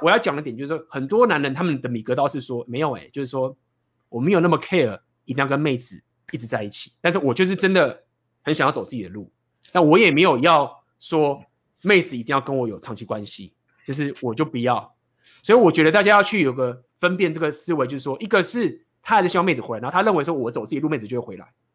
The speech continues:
然后 Red Pill 针对这些人说，没有，长期来说这不是解决方案。那又要扯到很多点是，像有些人是属于短期的米格道生活形态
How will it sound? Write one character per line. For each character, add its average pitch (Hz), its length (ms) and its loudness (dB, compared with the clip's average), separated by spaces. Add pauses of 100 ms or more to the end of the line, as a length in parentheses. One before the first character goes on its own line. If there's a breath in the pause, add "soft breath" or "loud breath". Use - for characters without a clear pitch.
(300)
然 156 120 4
后 196 80 4
Red 214 60 4
Pill 214 140 4
针 190 180 0
对 190 80 4
这 185 100 2
些 175 40 6
人 131 160 -2
说， 135 360 -4 (280)
没 123 100 -6
有， 139 220 -2
长 143 140 -8
期 135 80 -2
来 131 100 2
说 147 180 0
这 135 100 -6
不 127 80 -8
是 131 40 -8
解 117 100 -12
决 101 80 -16
方 104 160 -14
案。 101 180 -16 (520)
那 240 260 4 (680)
又 214 120 4
要 226 60 6
扯 190 180 -2
到 180 80 4
很 127 160 0
多 165 240 2
点 95 220 -6
是， 127 300 -14 (240)
像 202 240 0
有 120 160 -4
些 175 180 -6
人 127 120 -6
是 151 120 -10
属 123 140 -12
于 104 160 -16 (180)
短 131 240 0
期 131 180 -8
的 135 120 0
米 123 160 -2
格 123 160 0
道 147 180 4
生 139 160 -2
活 123 100 4
形 98 200 -10
态 101 280 -16